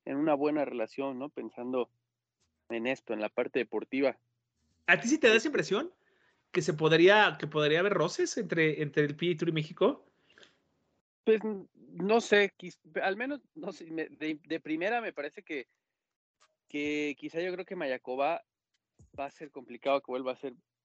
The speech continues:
Speaker 1: este, sede del P G A Tour,
Speaker 2: De
Speaker 1: al menos
Speaker 2: acuerdo.
Speaker 1: por un, por un plazo a corto y mediano plazo, me parece que
Speaker 2: De
Speaker 1: va a ser
Speaker 2: acuerdo.
Speaker 1: bastante complicado,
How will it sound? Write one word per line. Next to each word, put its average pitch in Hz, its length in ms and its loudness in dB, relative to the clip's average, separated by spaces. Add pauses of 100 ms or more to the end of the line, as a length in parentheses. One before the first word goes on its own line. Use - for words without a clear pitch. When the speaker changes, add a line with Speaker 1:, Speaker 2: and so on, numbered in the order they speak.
(220)
Speaker 1:
este, - 340 -16
sede 127 240 -2
del 120 120 -4
P 135 100 -8
G 127 180 -4
A - 60 -20
Tour, 123 220 -8 (180)
Speaker 2:
De 131 80 6
Speaker 1:
al 120 60 4
menos 117 240 8
Speaker 2:
acuerdo. - 20 -20
Speaker 1:
por 120 200 -6
un, - 180 -8
por 127 260 6
un 143 100 2
plazo 113 1400 -4
a 110 140 -12
corto 160 400 -8
y 151 80 -8
mediano 135 400 -6
plazo, 151 360 -6
me 180 140 -12
parece 113 380 -8
que 123 80 0
Speaker 2:
De - 20 0
Speaker 1:
va 113 60 -6
a - 20 -12
ser 123 100 6
Speaker 2:
acuerdo. 98 140 2
Speaker 1:
bastante 123 500 -10
complicado, 110 600 -4